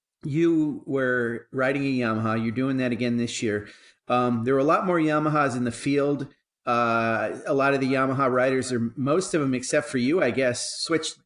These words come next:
over to Kawasaki's, I think mostly. I don't know that it's, it was another brand because, you know, the Kawasaki, obviously it's a four hundred. That's a little different. Did you guys,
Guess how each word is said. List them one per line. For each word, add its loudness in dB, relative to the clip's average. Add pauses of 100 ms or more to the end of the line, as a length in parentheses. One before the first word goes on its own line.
over 0
to 0
Kawasaki's, 0 (440)
I 0
think -2
mostly. 0
I 2
don't 0
know 0
that 0
it's, -6
it -4
was -2
another 0
brand 0
because, -2 (280)
you 2
know, 2
the -4
Kawasaki, 2
obviously 0
it's -4
a 0
four 0
hundred. 0
That's 0
a 0
little 0
different. 0 (340)
Did 0
you 2
guys, 2